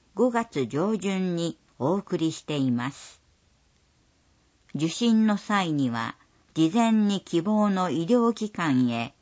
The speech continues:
実施状況を含めてお問い合わせください。健康診査。検診当日に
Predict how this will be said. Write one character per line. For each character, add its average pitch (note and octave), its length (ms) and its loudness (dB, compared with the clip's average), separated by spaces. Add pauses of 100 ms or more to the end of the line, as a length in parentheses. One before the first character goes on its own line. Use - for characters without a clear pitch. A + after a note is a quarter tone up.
(320)
実 E3+ 100 0
施 B3 360 -2
状 A#3 260 4
況 D#3 280 -4
を A#2 300 -2
含 - 340 -4
め A3 160 4
て A2+ 340 -8 (280)
お C3+ 80 -2
問 G3 320 0
い F3 80 0
合 D#3 100 -2
わ D#3+ 120 -4
せ D3 180 -6
く C3+ 140 -10
だ C#3 140 -6
さ C3 220 -8
い。 - 180 -8 (1800)
健 B3 380 4
康 G#3+ 280 0
診 F3+ 300 -2
査。 - 300 -6 (1040)
検 B3 260 4
診 A#3 360 2
当 G3 300 0
日 F#3 340 -4
に D#3 320 -2